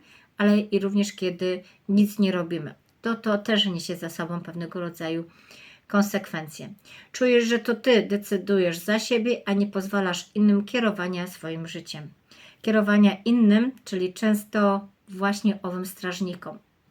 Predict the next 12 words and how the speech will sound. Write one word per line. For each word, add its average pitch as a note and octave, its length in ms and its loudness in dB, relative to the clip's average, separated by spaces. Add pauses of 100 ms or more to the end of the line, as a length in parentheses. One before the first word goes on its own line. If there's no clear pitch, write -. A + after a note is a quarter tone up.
(180)
Ty, G#3+ 140 -12
często G3 460 -6
one G3+ 280 4
kierują F#3 440 -6
twoim F3+ 360 -8
życiem, F#3+ 320 -6
nie F3 80 -8
pozwalając F3 680 -8
ci - 260 -16
iść - 200 -16 (960)
do F#3 120 -6
przodu. - 340 -12